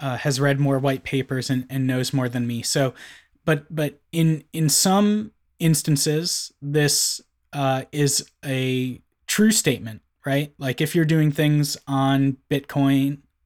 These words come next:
if you're doing things on Ethereum mainnet, the energy cost of simple transactions is astronomical,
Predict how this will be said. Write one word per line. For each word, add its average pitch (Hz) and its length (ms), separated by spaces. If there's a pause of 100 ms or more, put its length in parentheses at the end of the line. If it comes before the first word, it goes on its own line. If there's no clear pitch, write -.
(100)
if 147 220
you're 143 240
doing 135 460
things 131 500 (100)
on 127 520 (640)
Ethereum 160 520
mainnet, 143 500
the 143 140
energy 151 380
cost 135 460
of 127 100
simple 143 360
transactions 127 800
is 123 220 (160)
astronomical, 123 880